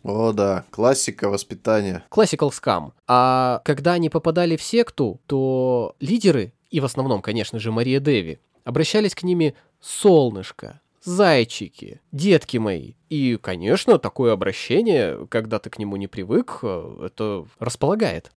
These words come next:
Speaker 1: Причём тебе внушают, что ты занимаешься какой-то важной миссией, а не просто так живёшь. И несмотря на то, что объём работы существенно выше, казалось бы, ты более счастлив, потому что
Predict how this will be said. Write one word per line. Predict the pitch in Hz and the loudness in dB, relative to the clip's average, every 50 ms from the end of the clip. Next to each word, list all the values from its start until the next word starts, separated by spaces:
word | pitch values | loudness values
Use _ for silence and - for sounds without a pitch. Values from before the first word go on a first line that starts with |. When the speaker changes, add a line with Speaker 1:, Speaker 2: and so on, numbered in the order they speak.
| _ - | _ -14
Speaker 1:
Причём | - - - - 147 143 | -12 -8 -4 -2 -2 -2
тебе | - 135 120 131 123 | -2 0 2 4 4
внушают, | 117 120 117 117 - 165 202 220 190 | 4 4 0 0 0 0 0 0 0
что | - - - - | -4 -6 -8 -6
ты | 123 | -6
занимаешься | 117 113 101 98 98 101 104 101 95 - - - | -4 -4 -4 -4 -2 -2 -2 -2 -4 -4 -8 -10
какой-то | - - 98 95 - 95 | -10 -10 -8 -8 -6 -4
важной | 98 98 95 92 98 92 98 | -2 -2 -2 -2 -4 -6 -6
миссией, | 123 190 233 - - - 101 92 | -6 -8 -8 -8 -6 -4 -4 -4
а | 92 | -4
не | 92 | -4
просто | 92 - 143 160 - - 131 | -6 -8 -8 -10 -8 -10 -10
так | - - 101 92 82 82 | -8 -6 -6 -6 -6 -8
живёшь. | 85 92 95 92 85 - - - - | -8 -6 -6 -6 -6 -8 -12 -14 -8
И | - 107 110 110 107 107 104 101 98 92 - | -2 0 2 4 6 6 6 4 4 0 -2
несмотря | - 117 113 - - 127 131 151 147 | -4 -4 -4 -2 -2 0 2 4 2
на | 135 | 2
то, | 117 151 135 | 2 0 -4
что | - - - 120 | -2 0 0 -2
объём | 113 120 139 139 120 120 | 0 0 0 0 0 0
работы | 117 117 123 127 123 - 117 | 0 0 0 -2 -2 -2 -6
существенно | - - 117 - - 127 120 - - 120 120 123 | -10 -8 -8 -8 -6 -6 -8 -6 -6 -6 -4 -4
выше, | 143 214 240 - - - 202 196 | -4 -4 -4 -4 -4 -6 -8 -10
казалось | - 190 180 170 185 - - 90 82 | -8 -8 -6 -6 -6 -6 -6 -8 -12
бы, | - - - - - - _ | -14 -18 -18 -20 -20 -18 _
ты | - 117 190 202 | -8 -6 -6 -4
более | 143 120 151 196 139 127 | -4 -4 -4 -4 -4 -6
счастлив, | - - - 123 - - 127 113 | -6 -6 -8 -8 -6 -8 -12 -12
потому | _ - - - 92 92 98 | _ -18 -16 -14 -10 -10 -10
что | - - - - 92 92 90 - | -10 -12 -12 -10 -8 -8 -8 -10